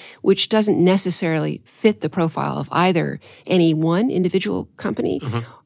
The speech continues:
Speaker 1: and often any one politician who has to show an immediate payoff. But it, like F D R, who's making very long-term investments for the country,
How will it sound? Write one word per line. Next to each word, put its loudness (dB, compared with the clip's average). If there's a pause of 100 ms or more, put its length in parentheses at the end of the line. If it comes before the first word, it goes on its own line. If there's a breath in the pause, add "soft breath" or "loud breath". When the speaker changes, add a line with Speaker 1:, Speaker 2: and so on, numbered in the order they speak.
(280)
Speaker 1:
and 4
often 4
any 4
one 2
politician -8 (380 loud breath)
who 6
has 2
to 0
show -2
an -6
immediate -2
payoff. -10 (460 loud breath)
But 4
it, -4
like 2
F -4
D -2
R, 4
who's 2
making -2
very -6
long-term 0
investments -8
for -14
the -14
country, -10